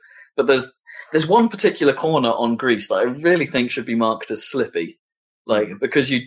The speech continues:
Speaker 1: you take it at the speed that it sounds like it should be. It's a three right, or s-, it's a turn three right or something. But for some reason, whenever you take that one, the ground is unbelievably slippy on that one corner, and it doesn't warn you about it.
Speaker 2: Mm.
Speaker 1: And you just suddenly slide off the course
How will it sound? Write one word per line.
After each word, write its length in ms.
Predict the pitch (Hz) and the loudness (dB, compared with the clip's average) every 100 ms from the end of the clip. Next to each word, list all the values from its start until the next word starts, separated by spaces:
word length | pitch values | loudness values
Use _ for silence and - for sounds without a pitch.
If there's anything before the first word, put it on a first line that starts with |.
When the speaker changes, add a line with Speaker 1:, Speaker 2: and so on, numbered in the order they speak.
| - | -6
Speaker 1:
you 120 | 131 | -6
take 300 | - 170 165 | 2 2 4
it 80 | 139 | 2
at 140 | 123 | 0
the 80 | 123 | 0
speed 320 | - 131 113 | 0 0 2
that 100 | 110 | -2
it 80 | 113 | -2
sounds 260 | - 117 113 | -2 -2 0
like 140 | 107 | -2
it 100 | 113 | -2
should 180 | - 101 | -8 -2
be. 80 | 120 | 2
It's 180 | 98 98 | 2 0
a 20 | |
three 380 | - 156 131 107 | -2 2 2 0
right, 300 | 104 98 95 - | 0 2 0 -6
or 100 | 95 | -8
s-, 120 | - | -8
it's 160 | - - | -10 -10
a 20 | |
turn 320 | - 143 123 | 0 2 2
three 240 | 107 110 101 | -2 -4 -4
right 300 | 98 95 90 | -2 -2 -2
or 120 | 90 | -6
something. 440 | 90 92 87 87 95 _ _ _ _ | -8 -10 -10 -14 -14 _ _ _ _
But 100 | 147 - | -2 0
for 40 | |
some 220 | - 208 | 0 2
reason, 300 | 175 151 113 | 2 2 0
whenever 240 | 98 147 160 | -4 -2 -4
you 100 | 147 | -4
take 240 | 151 139 | 0 0
that 140 | 127 104 | 0 -2
one, 140 | 104 | 0
the 80 | 147 | 0
ground 380 | 147 160 127 101 | 0 2 2 0
is 400 | 117 - - - | -2 -4 -6 -2
unbelievably 1040 | 156 160 151 143 120 123 120 110 101 98 | 2 2 4 2 4 4 4 2 -2 -2
slippy 500 | 95 120 104 - 85 | -6 -2 -4 -4 -8
on 180 | 80 95 | -6 -4
that 160 | 98 92 | -4 -2
one 320 | 110 113 104 | 0 0 -2
corner, 360 | - 107 90 80 | -4 -2 -2 -6
and 140 | 92 | -6
it 80 | 104 | -4
doesn't 260 | 120 117 104 | -4 -4 -2
warn 280 | 107 107 | 0 0
you 120 | 98 87 | 0 -2
about 300 | 82 82 80 | -4 -10 -10
it. 120 | - - _ | -10 -10 _
Speaker 2:
Mm. 300 | 113 98 95 101 | -12 -10 -12 -12
Speaker 1:
And 120 | - | -8
you 100 | 104 | -6
just 200 | 101 110 | -4 -2
suddenly 360 | - 120 110 98 | 0 2 2 0
slide 440 | - 120 104 98 | 0 2 4 4
off 160 | 92 92 | 2 -2
the 60 | - | -4
course 340 | - 95 90 | 0 0 -2